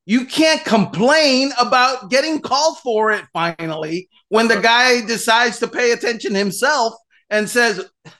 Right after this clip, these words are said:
Speaker 1: "D-, you're, I can't even see the ball. You're so far offside."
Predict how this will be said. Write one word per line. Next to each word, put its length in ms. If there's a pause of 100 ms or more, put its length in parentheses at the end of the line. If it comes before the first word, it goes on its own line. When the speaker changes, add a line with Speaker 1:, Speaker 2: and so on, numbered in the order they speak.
Speaker 1:
"D-, 140 (380)
you're, 580 (300)
I 180
can't 280
even 200
see 180
the 220
ball. 480
You're 140
so 260
far 320
offside." 760